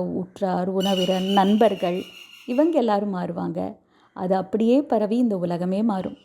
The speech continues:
உலக மக்கள் அனைவரும் அஹிம்சை வாழும் பொ-, அஹிம்சையில வாழும் பொழுது எல்லாரிடமும் அன்பாக பழகுவோம். வேறுபாடுங்கிறது அறவோடு இருக்காது.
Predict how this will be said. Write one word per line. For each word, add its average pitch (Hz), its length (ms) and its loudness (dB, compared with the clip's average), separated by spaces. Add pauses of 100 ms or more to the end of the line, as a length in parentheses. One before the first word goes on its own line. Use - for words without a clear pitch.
(680)
உலக 349 300 8
மக்கள் 302 320 0
அனைவரும் 277 640 4
அஹிம்சை 240 500 -2
வாழும் 190 380 -4
பொ-, - 120 -10
அஹிம்சையில 233 680 2
வாழும் 180 320 -2
பொழுது 202 380 0 (580)
எல்லாரிடமும் 254 1000 2
அன்பாக 240 640 0
பழகுவோம். 180 500 -6 (420)
வேறுபாடுங்கிறது 196 1000 0
அறவோடு 202 500 2
இருக்காது. 170 440 -6